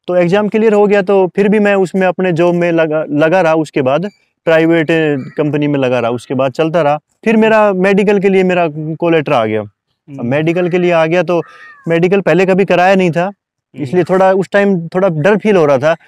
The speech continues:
Speaker 2: एक पंडित जी, एक ये भी बहुत सारे बच्चों का रहता है मेडिकल से संबंधित कि मतलब एसएससी जीडी और आर्मी के मेडिकल में रात और दिन का फर्क है। एसएसजीडी में मतलब कुछ ऐसे पॉइंट है जिनमें पॉइंट नहीं मिलते हैं,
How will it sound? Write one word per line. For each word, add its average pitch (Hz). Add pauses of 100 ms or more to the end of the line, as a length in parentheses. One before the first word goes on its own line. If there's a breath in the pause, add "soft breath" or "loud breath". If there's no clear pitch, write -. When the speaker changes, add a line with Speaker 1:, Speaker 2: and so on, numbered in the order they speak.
(260 soft breath)
Speaker 2:
एक 156
पंडित 156
जी, 165
एक 160
ये 135
भी 151
बहुत 139
सारे 147
बच्चों 135
का 135
रहता 131
है 143
मेडिकल 127
से 139
संबंधित 131
कि 156
मतलब 147 (380)
एसएससी 160
जीडी 131
और 160
आर्मी 139
के 156
मेडिकल 151
में 165
रात 135
और 147
दिन 127
का 127
फर्क 107
है। - (460)
एसएसजीडी 147
में 170
मतलब 156
कुछ 156
ऐसे 160
पॉइंट 156
है 165
जिनमें 151
पॉइंट 147
नहीं 139
मिलते 120
हैं, 104